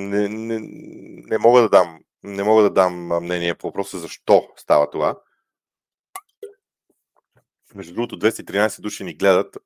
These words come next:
което не знам дали е добър, добро число. Той по обед са горе-долу толкова, така че, а, просто се питам кога трябва да правя тия лайфове. Та разсъждавам кога трябва да правя тия лайфове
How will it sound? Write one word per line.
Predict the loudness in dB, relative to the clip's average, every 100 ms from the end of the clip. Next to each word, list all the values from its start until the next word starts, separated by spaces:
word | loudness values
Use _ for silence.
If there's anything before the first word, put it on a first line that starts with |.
| _ -20 _
което | -6 -4
не | -4
знам | -4
дали | 0 0
е |
добър, | 0 -2 -4 -4 _ _
добро | -18 -14 -6 -6
число. | -6 -6 -4 -4 _ _ _ _ _ _ _ _ _ _ _ _ _ _ _ _ _
Той | 2 2
по | 4 4
обед | 4
са | -2
горе-долу | -4 -4 -4 -6
толкова, | -4 -6 -4 -8
така | -4 -6
че, | -2 -4 -4 -6 _
а, | -12
просто | -6 -6 -6 _
се | -14
питам | -10 -8 -6
кога | 2 2
трябва | 4 2
да | 4
правя | 4 4
тия | 2 -2
лайфове. | -2 -4 -8
Та | -8 -8 -8
разсъждавам | -8 -8 0 0 0 -8
кога | -12 -10
трябва | -6 -8
да | -8
правя | -10 -10
тия | -10
лайфове | -8 -10 -12 -18